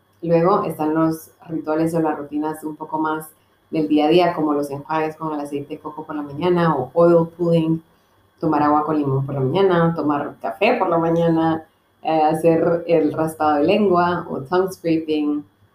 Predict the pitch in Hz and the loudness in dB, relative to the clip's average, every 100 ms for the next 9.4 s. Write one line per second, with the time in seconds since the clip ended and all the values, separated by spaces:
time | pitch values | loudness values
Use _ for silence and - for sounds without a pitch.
0 | _ 175 160 156 151 156 151 147 151 147 | _ 0 2 2 -2 -4 -6 -8 -4 -2
1 | 147 143 135 180 190 175 160 156 - 160 | -2 -4 -2 0 2 0 0 -2 -4 -6
2 | 160 156 151 147 143 143 - - 190 180 | -6 -4 -4 -2 -4 -8 -8 2 6 6
3 | 170 170 - _ _ 160 156 147 143 175 | 4 0 -8 _ _ -6 -2 -2 0 2
4 | 175 170 165 - _ - 165 156 156 160 | 2 0 -4 -14 _ -2 0 2 0 0
5 | 160 160 165 160 156 - _ _ _ _ | -2 0 2 2 0 -4 _ _ _ _
6 | 180 165 - 165 165 156 151 151 151 143 | -2 -2 -2 -2 -2 -2 -4 -6 -4 -4
7 | 151 180 180 170 165 160 156 156 _ 165 | -2 0 -2 -2 -2 -2 -4 -10 _ -4
8 | 160 165 175 - 170 165 175 170 - 175 | -2 0 0 0 -2 -2 -4 -4 -6 -6
9 | 170 180 180 - | 0 0 0 -4